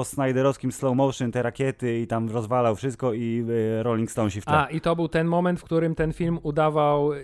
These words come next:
Speaker 2: X-Menów, w odróżnieniu od tego momentu, w którym on udawał Deadpoola, w odróżnieniu od tego momentu,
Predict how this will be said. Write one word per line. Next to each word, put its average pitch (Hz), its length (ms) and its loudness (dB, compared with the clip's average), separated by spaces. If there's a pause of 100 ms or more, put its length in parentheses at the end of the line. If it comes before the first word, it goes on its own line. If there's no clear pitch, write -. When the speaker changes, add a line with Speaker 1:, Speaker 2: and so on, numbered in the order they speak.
(100)
Speaker 2:
X-Menów, 156 600 -2
w 147 40 -2
odróżnieniu 147 540 0
od 135 120 -6
tego 147 320 0
momentu, 143 480 -2
w - 40 -10
którym 135 300 -2
on 139 140 -2
udawał 139 380 0
Deadpoola, 151 580 0
w 165 60 -4
odróżnieniu 151 580 0
od 139 140 -4
tego 160 240 2
momentu, 170 560 6